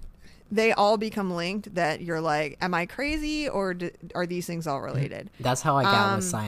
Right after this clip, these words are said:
Speaker 2: Scientology. <laughs>
Speaker 1: Oh, yeah. Well, that is all related.
Speaker 2: <laughs>
Speaker 1: Um, or at least that's what the character Sydney DeLorean believes. Don't come for me.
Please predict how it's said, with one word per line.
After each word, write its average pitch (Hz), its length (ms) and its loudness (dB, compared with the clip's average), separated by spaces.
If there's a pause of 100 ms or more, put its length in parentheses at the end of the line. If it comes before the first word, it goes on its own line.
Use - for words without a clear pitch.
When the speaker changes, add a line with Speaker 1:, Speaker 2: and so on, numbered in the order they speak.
Speaker 2:
Scientology. 117 880 -2
<laughs> - 40 -20 (640)
Speaker 1:
Oh, 160 300 -2 (100)
yeah. 170 320 -4
Well, - 100 -14
that 170 240 2
is 151 160 -6
all 131 200 -6
related. - 540 -10
Speaker 2:
<laughs> 131 160 2
Speaker 1:
Um, 170 840 4 (800)
or 180 120 2
at 165 100 -2
least 185 180 -2
that's 160 180 -4
what 165 100 -10
the 143 80 -6
character 143 480 -4
Sydney 143 320 -8
DeLorean 139 500 -10
believes. 80 360 -12
Don't 151 180 -6
come 151 220 -8
for 143 160 -12
me. 95 200 -12